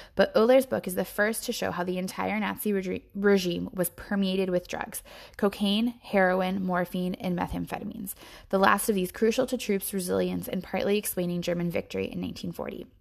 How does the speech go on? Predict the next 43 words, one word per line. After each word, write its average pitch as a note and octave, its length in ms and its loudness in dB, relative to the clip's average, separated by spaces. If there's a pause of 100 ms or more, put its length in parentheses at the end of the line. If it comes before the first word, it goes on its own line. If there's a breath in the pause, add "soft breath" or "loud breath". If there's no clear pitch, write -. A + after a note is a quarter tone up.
(560 loud breath)
Ohler G#3+ 280 6
is B3+ 120 4
explicit G3 420 -4
that G#3+ 160 -2
drugs F#3 320 0
cannot F#3+ 420 0
explain F3 460 -6
Third F#3+ 260 -2
Reich G3 300 0
ideology, F#3 640 -2 (240 loud breath)
but G3 100 -2
their G3+ 120 6
promiscuous G3+ 640 2
use G3+ 200 -4
impaired F#3+ 480 -2
and G#3 160 -2
confused G3+ 640 -2
decision-making, - 760 -4 (260 loud breath)
with F#3+ 180 2
drastic - 420 0
effects G#3 360 0
on F#3+ 100 -2
Hitler G3+ 400 0
and - 160 -4
his G3 140 -2
entourage, - 640 -4 (140)
who, G3 300 4
as G3 200 2
the G3 100 0
war F#3 380 2
turned F3 380 -6
against F3+ 540 -2
Germany, F3 460 -2 (340 loud breath)
took G3+ 240 0
refuge F#3+ 500 2
in F#3+ 200 -2
ever G#3+ 260 4
more F#3 220 2
poorly F#3 400 2
understood G3 500 -2
cocktails - 460 -4
of F#3 80 -4
stimulants. - 560 -8